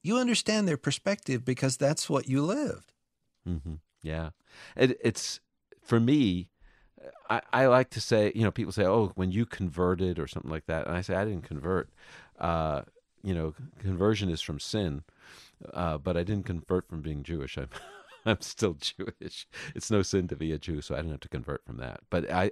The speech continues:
Speaker 2: I feel like, in a sense, I have everything that God intended Jewish people to have, not just the covenant with Abraham,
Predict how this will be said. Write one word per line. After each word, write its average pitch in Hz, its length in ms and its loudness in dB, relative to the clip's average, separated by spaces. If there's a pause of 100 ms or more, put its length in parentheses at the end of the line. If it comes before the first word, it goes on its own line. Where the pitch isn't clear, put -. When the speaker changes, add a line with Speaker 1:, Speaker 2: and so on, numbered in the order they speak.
Speaker 2:
I 113 100 2
feel 135 180 4
like, 90 260 0 (460)
in 107 120 4
a 95 40 2
sense, 117 480 2
I 101 180 2
have 90 340 2 (140)
everything 82 720 -2 (640)
that 87 240 -2 (120)
God 90 240 0
intended 80 560 -6
Jewish - 320 -12
people - 280 -14
to 67 80 -10
have, 65 320 -10
not 85 220 -4
just - 300 -8
the 78 100 -6
covenant 76 480 -4
with 71 120 -8
Abraham, 71 600 -8